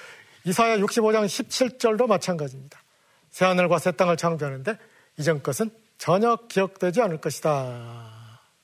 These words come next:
방금 십일 장과 비슷한 말씀이 나옵니다.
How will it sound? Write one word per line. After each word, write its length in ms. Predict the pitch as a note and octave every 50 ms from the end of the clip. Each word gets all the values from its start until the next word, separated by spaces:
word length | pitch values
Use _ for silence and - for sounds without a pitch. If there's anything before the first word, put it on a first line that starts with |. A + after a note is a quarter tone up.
| _ _ _ _ _ _ _ _ _ _ _ _ _ _ _ _ _ _ _ _ _ _ _ _ _ _ _ _ _ _ _ _ _ _ _
방금 300 | - D3 D#3+ D#3 F3+ F#3+
십일 260 | E3+ - G3 A3 G#3+
장과 420 | - - F3+ D#3 C#3+ D3 F3+ G3+ - - _ _ _ _ _
비슷한 420 | - D3+ C#3+ - - - F3 E3+
말씀이 320 | D#3 D3+ C#3 - - G#3+ G3+
나옵니다. 400 | D3+ B2+ A#2+ B2 B2+ - A2